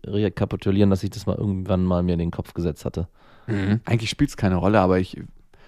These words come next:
Speaker 2: mein Vater hat sein letztes Kind mit achtundvierzig gekriegt, das ist dann schon
Speaker 1: Das ist alt.
Speaker 2: Ja, ich, mein Abstand zu meinem Bruder ist genauso wie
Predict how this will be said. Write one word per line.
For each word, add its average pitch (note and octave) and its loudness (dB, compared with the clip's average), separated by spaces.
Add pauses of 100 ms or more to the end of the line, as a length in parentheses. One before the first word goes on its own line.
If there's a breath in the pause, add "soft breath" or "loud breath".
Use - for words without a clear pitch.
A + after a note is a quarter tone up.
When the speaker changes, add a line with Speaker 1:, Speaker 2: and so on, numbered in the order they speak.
(300 soft breath)
Speaker 2:
mein G2 2
Vater A#2+ 6
hat A2 2
sein G#2 4
letztes A2 -4
Kind C3+ -2
mit A#2+ -2
achtundvierzig C3+ -4
gekriegt, C#3+ -6
das A2 -6
ist - -6
dann A2+ -2
schon A2+ 0 (200)
Speaker 1:
Das F#2 2
ist D#2+ -2
alt. C#2+ -4 (140)
Speaker 2:
Ja, F#3+ 0
ich, - -2
mein D3 4
Abstand D3+ 0
zu - -6
meinem C3+ 4
Bruder D3 2
ist - 0
genauso B2+ 0
wie A2+ 0